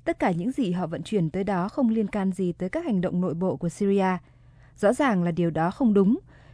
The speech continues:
và chúng tôi lo ngại về những thông tin mới nhất chúng tôi nhận được. Các thông tin này cho thấy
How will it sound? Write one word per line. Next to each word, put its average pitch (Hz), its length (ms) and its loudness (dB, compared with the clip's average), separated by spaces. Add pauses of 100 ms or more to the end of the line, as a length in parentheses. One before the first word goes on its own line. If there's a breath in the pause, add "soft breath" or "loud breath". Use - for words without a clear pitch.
(100)
và 233 220 4
chúng 285 180 2
tôi 320 140 2
lo 240 140 2
ngại 220 280 0
về 185 180 2
những 214 140 2
thông 262 180 0
tin 202 220 2
mới 196 200 2
nhất 349 200 0 (100)
chúng 233 180 -2
tôi 233 220 4
nhận 190 180 0
được. 185 220 2 (600 soft breath)
Các 285 140 0
thông 233 120 0
tin 196 200 0
này 175 160 0
cho 196 120 -4
thấy 202 320 2